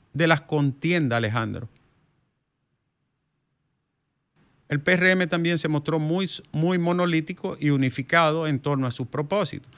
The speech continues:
En los lugares donde hubo diferencia del partido, como, como en Salcedo, en Tenares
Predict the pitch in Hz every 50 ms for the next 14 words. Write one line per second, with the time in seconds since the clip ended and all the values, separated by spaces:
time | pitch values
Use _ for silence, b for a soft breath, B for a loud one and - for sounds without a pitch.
0 | B B B B B 175 190 196 208 208 208 208 208 247 277 294 294 285 277 262
1 | 240 247 254 262 254 247 233 196 - - _ _ _ _ _ _ _ _ _ _
2 | _ - 165 170 208 185 - 196 202 233 254 240 180 - 190 180 180 185 160 -
3 | 175 160 151 - 226 226 196 147 135 - 170 160 160 147 147 - _ b b b
4 | b b b - 165 175 180 170 - 165 151 131 - 208 220 202 170 170 165 -
5 | 170 170 214 233 196 139 117 98 - -